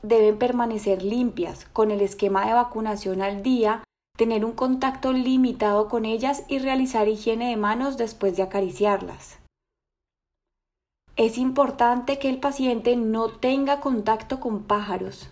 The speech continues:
Evita la actividad sexual en los días de tratamiento o tres días posteriores a este y siempre utiliza condón como medida de protección. Consulta por urgencias en caso de presentar fiebre de treinta y ocho coma tres grados Celsius o más.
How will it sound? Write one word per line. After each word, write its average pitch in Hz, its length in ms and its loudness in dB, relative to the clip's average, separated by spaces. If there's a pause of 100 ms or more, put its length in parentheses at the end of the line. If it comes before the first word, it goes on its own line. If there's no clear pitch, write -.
Evita 247 380 2
la 302 80 4
actividad 277 500 0
sexual 262 720 0
en 247 220 0
los 214 200 2
días 202 260 2
de 220 80 0
tratamiento 247 720 0
o 240 180 2
tres 202 380 -2
días 262 300 -2
posteriores 214 720 0
a 247 120 4
este 226 400 -2
y 214 140 -6
siempre 240 580 -2
utiliza 226 540 -4
condón 247 400 -2
como 233 300 -4
medida 196 440 0
de 208 80 -4
protección. 196 760 -4 (500)
Consulta 254 640 0
por 285 120 -2
urgencias 269 600 -2
en 262 140 -2
caso 214 280 -4
de 226 120 2
presentar 226 520 -4
fiebre 220 460 2
de 269 80 -2
treinta 214 400 -2
y 196 80 2
ocho 190 260 -2
coma 226 300 -4
tres 190 280 -4
grados 208 360 0
Celsius 233 420 -2
o 202 80 0
más. 190 440 -6